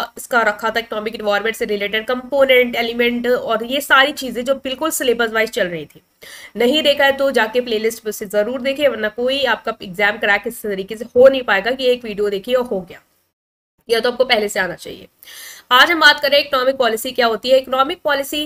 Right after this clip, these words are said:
हमने पढ़ा था कल इकोनॉमिक एनवायरनमेंट। हमने इसमें पढ़ा था इकोनॉमिक एनवायरनमेंट वो सारे फैक्टर जो हमारी इकोनॉमी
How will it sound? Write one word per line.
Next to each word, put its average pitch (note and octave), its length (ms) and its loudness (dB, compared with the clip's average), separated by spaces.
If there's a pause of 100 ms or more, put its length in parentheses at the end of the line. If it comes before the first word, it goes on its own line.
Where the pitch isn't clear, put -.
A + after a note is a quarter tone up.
(140)
हमने B3+ 180 0
पढ़ा C4+ 180 0
था C4 100 -2
कल C4+ 160 0
इकोनॉमिक B3 460 -6
एनवायरनमेंट। F3+ 460 -6 (440)
हमने C4 220 0
इसमें F4+ 200 -6
पढ़ा F4 140 0
था - 100 -4
इकोनॉमिक C#4+ 340 -2
एनवायरनमेंट C#4+ 420 0
वो D4 120 -2
सारे C4 340 4
फैक्टर A#3+ 420 -2 (300)
जो D4 160 2
हमारी D4 260 2
इकोनॉमी C#4 440 -2